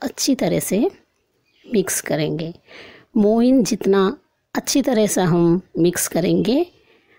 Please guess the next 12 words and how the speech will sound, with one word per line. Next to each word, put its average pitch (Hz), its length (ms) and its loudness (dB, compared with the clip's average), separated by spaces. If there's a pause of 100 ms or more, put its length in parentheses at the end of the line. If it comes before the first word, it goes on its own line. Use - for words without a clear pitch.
(120)
हमारी 180 520 2 (120)
कुकीज़ 175 760 0
या 185 120 0
कोई 180 280 0
पराठा 185 600 -4
भी 180 140 2
बनाते 175 480 0
हैं, 165 300 0 (320)
उतनी 214 360 2
अच्छी - 380 -2
बनती 175 380 2
है, 156 280 -2